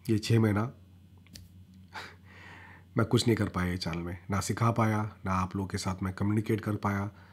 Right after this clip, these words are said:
कुछ नहीं। तो finally अभी मैं वापस आ गया हूँ बीच में। अभी मैं देख रहा हूँ, आप लोगों का कमेंट्स देख रहा हूँ और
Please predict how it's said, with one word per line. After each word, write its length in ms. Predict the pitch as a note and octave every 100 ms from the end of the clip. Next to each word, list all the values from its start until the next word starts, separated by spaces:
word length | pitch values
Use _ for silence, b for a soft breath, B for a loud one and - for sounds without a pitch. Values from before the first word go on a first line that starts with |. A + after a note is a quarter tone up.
| b b b b b -
कुछ 200 | C#3 -
नहीं। 120 | D#2+ - - - - - b b
तो 80 | -
finally 300 | A2+ C3 C#3+
अभी 180 | D#3 D3+
मैं 300 | D3 D3 D3+ - -
वापस 320 | G#2+ G2+ A2+ A2+
आ 100 | A2
गया 160 | A2
हूँ 100 | B2 - - - G2+
बीच 140 | F#2+
में। 160 | G#2+ C#3+ - - - - - - -
अभी 380 | F#2 G2+ G2 - - - - - - - - -
मैं 120 | G2+
देख 220 | F#2 G#2+ A#2
रहा 80 |
हूँ, 200 | B2 A#2
आप 140 | G2+ F#2+
लोगों 200 | G#2+ G#2+
का 120 | G#2+
कमेंट्स 240 | G2+ A#2
देख 160 | A2 G#2+
रहा 80 | A2+
हूँ 100 | A2
और 160 | G#2+